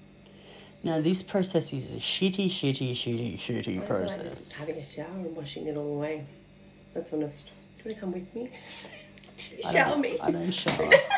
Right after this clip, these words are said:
Speaker 2: <laughs>
Speaker 1: I bathe.
Speaker 2: Sorry, that was
Speaker 1: Too many years working, having showers after every client. Um, but I am in full acceptance of myself, and I'm outed on Facebook as of, uh, three, four weeks ago.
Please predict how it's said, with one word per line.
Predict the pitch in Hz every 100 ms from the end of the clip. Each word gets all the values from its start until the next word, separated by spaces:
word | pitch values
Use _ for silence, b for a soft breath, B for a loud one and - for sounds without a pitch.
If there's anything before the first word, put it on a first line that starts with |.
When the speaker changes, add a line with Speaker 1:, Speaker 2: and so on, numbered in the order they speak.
| - -
Speaker 2:
<laughs> | - 855 - - 440 392
Speaker 1:
I | 190
bathe. | 175 147 143 151 - - -
Speaker 2:
Sorry, | 165 127 139
that | -
was | - - -
Speaker 1:
Too | -
many | 254 226 185
years | 175 170
working, | 139 139 - 143 131 - -
having | 151 147 143
showers | - 139 135
after | 143 - 143
every | 131 -
client. | - - - - - - B B B B - -
Um, | 185 175 - - - - - - - - - - - - - - B B B B - -
but | 190 247 175
I | 202 240
am | 262 240 196
in | 190 208
full | 185 - 208
acceptance | 147 - 233 233 151 131
of | 160 156
myself, | 127 - 73 -
and | 143 170
I'm | 175
outed | 165 170 214 180
on | 160 147
Facebook | 147 139 - 147
as | 151 143
of, | 135 135 - - -
uh, | 101 80 - -
three, | 160 143
four | 143 160
weeks | 143 143 -
ago. | - 98 208